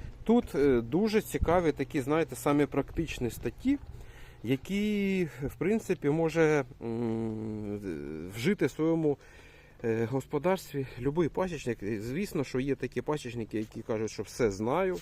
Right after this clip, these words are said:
все, нічого мені не треба, я сам всіх навчу. Так,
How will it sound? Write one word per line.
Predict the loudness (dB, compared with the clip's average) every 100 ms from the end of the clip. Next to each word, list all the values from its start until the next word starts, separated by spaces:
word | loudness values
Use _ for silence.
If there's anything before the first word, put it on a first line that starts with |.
| -10
все, | -2 0 0
нічого | -4 -4 -4
мені | -2 -2
не | -2 -4
треба, | -2 0 0 -4 -6 -18 -8 -2
я | 0
сам | 2 0
всіх | 0 -8 -2
навчу. | -4 -2 -10 0
Так, | 0